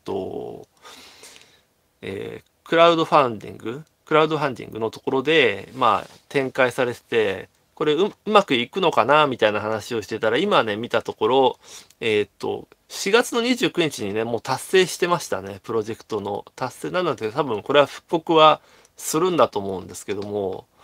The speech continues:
まあ、とりあえずね、九百、今九百万超えてるので、まあ、八百五十万で設定してて九百万超えてるので、まあ、ちょっといろいろ展開があるだろうと。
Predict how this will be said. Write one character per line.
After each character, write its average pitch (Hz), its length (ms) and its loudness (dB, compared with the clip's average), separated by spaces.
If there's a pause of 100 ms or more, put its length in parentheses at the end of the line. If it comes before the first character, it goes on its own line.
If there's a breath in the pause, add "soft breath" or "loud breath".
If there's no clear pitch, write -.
(440 loud breath)
ま 160 100 0
あ、 - 20 0
と 170 120 -2
り 170 100 2
あ 170 40 6
え 165 60 6
ず 170 120 -8
ね、 160 120 -4
九 202 300 2
百、 196 420 0
今 196 180 2
九 - 160 -4
百 175 220 0
万 165 160 2
超 120 180 2
え 117 40 2
て 127 140 -2
る 120 120 -2
の 95 120 -4
で、 95 360 -4 (640)
ま 139 80 -2
あ、 - 40 -2
八 - 120 -4
百 208 200 2
五 185 180 2
十 196 180 -2
万 196 200 2
で 147 80 4
設 - 220 -6
定 123 160 -2
し - 60 -10
て 143 100 -2
て 127 100 -2
九 113 200 -6
百 117 220 -8
万 123 220 2
超 107 120 -2
え 101 40 -2
て 110 120 -6
る 107 100 -4
の 101 120 -8
で、 110 80 -4
ま 143 140 0
あ、 - 40 0
ち - 120 -14
ょ - 20 -18
っ - 40 -20
と 117 100 -4
い 110 80 -2
ろ 120 120 -2
い 120 40 -4
ろ 117 100 -4
展 120 240 -6
開 113 220 0
が 110 120 6
あ 110 60 4
る 104 60 -2
だ 98 140 -8
ろ - 180 -14
う - 40 -20
と。 - 40 -20